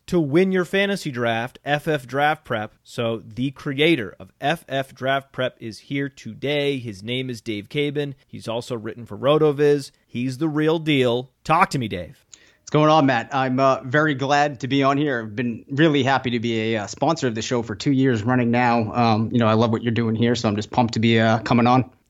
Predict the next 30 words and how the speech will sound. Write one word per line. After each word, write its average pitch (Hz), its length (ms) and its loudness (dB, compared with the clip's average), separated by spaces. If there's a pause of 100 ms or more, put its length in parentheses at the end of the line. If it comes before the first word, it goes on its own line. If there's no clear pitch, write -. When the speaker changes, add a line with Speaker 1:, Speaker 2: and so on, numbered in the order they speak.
Speaker 1:
And 151 80 -6
just 226 140 -6
to 233 60 -10
be 165 80 -4
clear, 127 540 -2 (160)
this 165 240 -6
is 180 100 -6
not 196 200 2
a 165 40 2
quid 170 300 0
pro 151 260 2
quo. 151 280 0
You 135 100 -2
get 131 140 -6
to - 60 -16
come 147 180 -6
on 131 80 -4
the 117 60 -6
show 143 360 2
because 127 320 0
you're 110 80 -6
a 104 60 -8
sponsor. 147 640 -4
Speaker 2:
<laughs> 175 600 -8
Yes. 127 520 2 (280)
Speaker 1:
The 156 180 -6
sponsorship 208 1080 -2 (220)
campaign 180 1000 -2
is 131 180 -4
over. 143 360 4